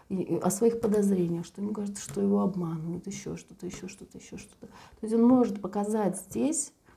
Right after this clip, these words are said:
свои нелицеприятные части, те части себя, которые он сам не любит, возможно, ненавидит, презирает, за которые он чувствует вину или стыд, да. Он может принести это сюда мне, в этот кабинет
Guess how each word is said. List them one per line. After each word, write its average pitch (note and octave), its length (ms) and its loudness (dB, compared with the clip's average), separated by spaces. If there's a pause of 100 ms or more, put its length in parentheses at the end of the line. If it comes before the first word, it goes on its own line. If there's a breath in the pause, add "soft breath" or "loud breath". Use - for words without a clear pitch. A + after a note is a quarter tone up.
(560 soft breath)
свои A3 760 4
нелицеприятные G#3+ 1120 2
части, C4 580 -2 (180)
те A3+ 260 6
части G#3 500 0
себя, F#3+ 480 0
которые A3 340 2
он G3 100 6
сам G3+ 380 2
не F3+ 120 4
любит, A3+ 380 2
возможно, F#3 440 0
ненавидит, F3+ 680 0
презирает, F#3 760 0 (420 loud breath)
за F3+ 100 -4
которые G3 340 0
он G3 40 2
чувствует G3 400 -8
вину F#3+ 460 2
или F3 120 0
стыд, E3+ 380 -6
да. G3 220 -6 (360 loud breath)
Он A3+ 220 8
может A3+ 320 6
принести G#3+ 560 0
это E3+ 220 4
сюда F3+ 380 -2
мне, F3+ 360 2
в A3 80 2
этот G3 240 -2
кабинет F#3+ 540 0